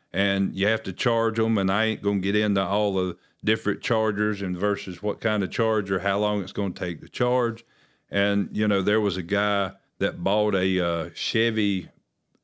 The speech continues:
I think it's called a Volt. I don't remember, but he paid, like, twenty-something thousand dollars for the car, got his tax credit, drove it for four years, and then took it to the dealership to replace the batteries.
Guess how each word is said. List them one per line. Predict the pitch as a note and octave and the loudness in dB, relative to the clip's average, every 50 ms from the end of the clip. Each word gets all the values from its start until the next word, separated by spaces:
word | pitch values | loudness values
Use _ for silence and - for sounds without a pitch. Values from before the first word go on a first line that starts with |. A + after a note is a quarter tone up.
| _ - - | _ -20 -16
I | - F#2 | -10 -6
think | F#2+ G2+ G2 - | -6 -6 -6 -8
it's | - - | -10 -6
called | - A2 G2+ F#2 E2 | -2 -2 -2 0 -2
a | E2 | -6
Volt. | E2 D#2 D#2+ F2+ F#2 G#2+ A#2+ A2+ - - - - _ _ _ _ _ _ _ _ _ _ _ _ _ _ _ _ _ - - _ _ _ _ | -8 -4 -2 0 2 2 0 0 -4 -8 -16 -20 _ _ _ _ _ _ _ _ _ _ _ _ _ _ _ _ _ -20 -20 _ _ _ _
I | D#2 F2 | -6 -4
don't | F#2+ F#2 E2 | -4 -2 -2
remember, | F2+ G2 G2 F#2 F2 F2+ | 0 -2 0 0 0 0
but | F2 | 0
he | F2+ E2+ | -2 -4
paid, | - - A2 A2 G#2+ G2 | -2 -2 0 0 0 2
like, | G2 G2 G2 - - | 0 0 -2 -4 -8
twenty-something | - - G#2 G#2 G#2 F#2 - A2+ G#2+ - - | -6 -4 -2 -2 -2 -2 -2 -4 -4 -4 -2
thousand | A2 G#2 G#2 G#2 G2 F#2+ G2 | -2 0 0 0 -2 -2 0
dollars | G#2 G#2 G#2+ G#2+ G#2+ G2+ | 0 0 2 0 0 -2
for | - - G#2+ | -4 -6 -6
the | G#2+ | -6
car, | - - G2 G2 G2 G2 G2 | -4 -2 -2 0 0 0 0
got | F#2 F#2+ F#2+ G2 G2 | 0 0 0 0 -2
his | F#2 - | -2 -6
tax | - - A#2+ A#2+ A2+ - - - | -4 -2 -2 -2 -2 -4 -8 -8
credit, | - G2+ F#2 F2+ F2+ D#2 - - _ _ _ _ _ _ _ _ - | -4 -2 -2 -2 -2 -4 -8 -14 _ _ _ _ _ _ _ _ 0
drove | - A#2+ B2+ C3 B2+ | 2 2 2 2 2
it | A#2+ - | 0 -2
for | - F#2 | -4 -8
four | - - - C3+ C#3 D3 D3+ | -6 -2 0 2 2 2 2
years, | C#3+ C#3+ C#3 C3 A2+ G2 F2+ F2 - - - _ _ _ _ _ _ _ _ | 4 4 4 4 4 2 0 -2 -4 -8 -18 _ _ _ _ _ _ _ _
and | - G2 G2 G2 G2+ | -2 0 2 2 2
then | G#2+ G#2+ G2 | 2 2 0
took | - B2+ B2+ B2 | 0 0 0 0
it | - - | -2 -2
to | G#2+ A2+ G#2 | -2 -4 -2
the | G2 G2+ | -2 -2
dealership | G#2 A2+ C3 D3 C#3 B2 G2 - - G#2+ G#2+ - - | 0 0 2 2 2 0 -2 -2 0 -2 -2 -2 -2
to | G2 | -2
replace | F#2+ F#2 F2+ - - A#2 A2+ G#2+ G2 - | 0 0 -2 0 0 0 0 0 0 -2
the | - F2 | -6 -4
batteries. | F2+ G#2+ A#2 A#2 G#2+ G2+ E2+ D#2 D2+ D2 - | -2 0 0 2 0 0 -2 -6 -8 -12 -14